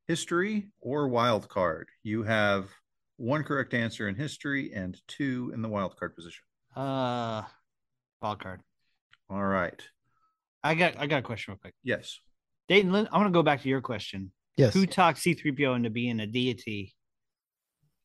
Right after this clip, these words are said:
Speaker 2: I, I thought it was Luke. Was it not?
Speaker 3: No, because, uh,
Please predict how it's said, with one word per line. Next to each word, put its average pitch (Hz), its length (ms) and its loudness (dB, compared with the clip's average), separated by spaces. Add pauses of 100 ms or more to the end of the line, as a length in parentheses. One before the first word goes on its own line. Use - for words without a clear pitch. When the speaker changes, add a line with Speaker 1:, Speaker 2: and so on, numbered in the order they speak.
Speaker 2:
I, - 80 -12 (200)
I 165 100 -4
thought 175 140 2
it 135 40 4
was 117 120 0
Luke. 156 380 2 (160)
Was 113 100 -6
it 120 60 0
not? 151 340 0 (380)
Speaker 3:
No, 165 200 12
because, 143 340 10
uh, 120 380 10